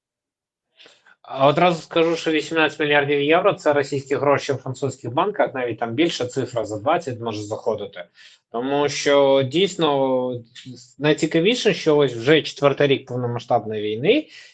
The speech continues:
і ми всі оперуємо з перших днів війни цифрою триста мільярдів доларів. Вважаємо те, що це з-, е, російські гроші заморожені, е,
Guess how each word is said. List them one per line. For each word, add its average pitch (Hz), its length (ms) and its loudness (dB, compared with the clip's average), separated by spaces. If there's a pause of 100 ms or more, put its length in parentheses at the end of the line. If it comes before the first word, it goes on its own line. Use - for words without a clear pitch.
і 127 140 -8
ми 190 220 8
всі - 320 -2
оперуємо 151 600 4
з - 80 -12
перших 131 400 -2
днів 135 160 -4
війни 127 420 -4 (220)
цифрою 127 380 2
триста 127 380 0
мільярдів 123 520 -2
доларів. 226 460 -2 (280)
Вважаємо 170 340 0
те, 147 160 0
що 131 140 -6
це 170 260 2
з-, 123 360 -8
е, 131 320 -4
російські 139 440 -2
гроші 151 460 -2
заморожені, 131 800 -2
е, 123 100 -18